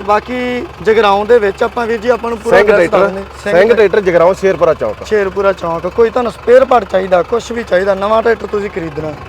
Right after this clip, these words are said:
Speaker 1: ਤੁਸੀਂ ਪੁਰਾਣਾ ਕੋਈ ਕਟਾਉਣਾ, ਇੱਥੇ ਆ ਸਕਦੇ ਹੋ। ਬਾਈ ਜੀ ਦਾ ਨੰਬਰ ਉੱਪਰ ਡਿਸਪਲੇ ਤੇ ਚੱਲ ਹੀ ਰਿਹਾ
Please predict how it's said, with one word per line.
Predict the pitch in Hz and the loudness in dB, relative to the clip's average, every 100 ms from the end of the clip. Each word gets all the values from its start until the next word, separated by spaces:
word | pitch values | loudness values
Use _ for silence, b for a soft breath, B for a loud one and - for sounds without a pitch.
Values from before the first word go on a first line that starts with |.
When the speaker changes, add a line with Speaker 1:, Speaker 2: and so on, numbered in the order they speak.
| - - - - - - | -16 -16 -18 -16 -14 -10
Speaker 1:
ਤੁਸੀਂ | 190 220 | -6 -4
ਪੁਰਾਣਾ | 202 196 185 190 | -2 0 0 -2
ਕੋਈ | 196 220 | -4 -4
ਕਟਾਉਣਾ, | 180 170 165 151 - - - - | -2 -2 -2 -6 -10 -16 -12 -6
ਇੱਥੇ | 190 - 214 | -4 2 4
ਆ | 170 | 4
ਸਕਦੇ | 165 196 214 | 2 -2 2
ਹੋ। | 226 202 - - - | 2 2 -6 -8 -4
ਬਾਈ | 180 190 | 2 2
ਜੀ | 208 | 0
ਦਾ | 214 | -2
ਨੰਬਰ | 214 180 170 208 | -2 -2 -2 -2
ਉੱਪਰ | 190 202 | -2 -6
ਡਿਸਪਲੇ | 185 180 - 190 | -6 -6 -6 -4
ਤੇ | 185 190 | -4 -4
ਚੱਲ | 170 170 | -2 -2
ਹੀ | 214 | 0
ਰਿਹਾ | 190 175 | 2 0